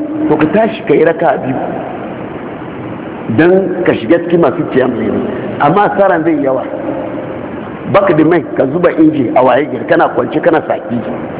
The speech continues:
In ka fito waje, soro za su cije ka. To, in kuma kana ciki ba bacci, kana ta birgima,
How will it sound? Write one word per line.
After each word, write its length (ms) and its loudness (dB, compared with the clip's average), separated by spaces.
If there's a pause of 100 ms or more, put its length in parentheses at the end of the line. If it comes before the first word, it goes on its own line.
(300)
In 100 4
ka 140 4
fito 200 2
waje, 320 4 (460)
soro 240 6
za 80 4
su 140 -4
cije 340 0
ka. 100 0 (1400)
To, 160 2 (160)
in 120 6
kuma 200 4
kana 280 4
ciki 140 -2
ba 220 4
bacci, 280 -4 (280)
kana 280 4
ta 100 4
birgima, 420 2